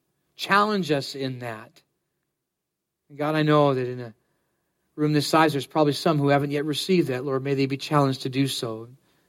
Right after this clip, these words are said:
Pick up one of those packets. But there's others of us who maybe at one point in their life received the gift, but you really haven't opened it.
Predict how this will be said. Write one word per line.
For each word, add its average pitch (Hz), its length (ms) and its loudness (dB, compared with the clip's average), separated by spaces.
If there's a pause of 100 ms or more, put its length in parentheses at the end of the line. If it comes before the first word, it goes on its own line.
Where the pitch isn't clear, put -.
(140)
Pick 156 160 -14
up 131 140 -4
one 131 80 0
of 123 40 -2
those 117 120 -6
packets. 127 500 -6
But - 160 -10
there's 151 220 -6
others 180 280 6
of 135 140 2
us 120 240 -6
who 123 240 -8 (1120)
maybe 190 280 2
at 160 80 0
one 175 260 2
point 185 260 -4
in 160 80 -10
their 151 220 0
life 160 340 2
received 175 460 0
the 156 80 0
gift, 165 340 0
but 151 100 -4
you 151 80 -10
really 185 260 0
haven't 156 300 -2
opened 156 380 -2
it. 110 160 -10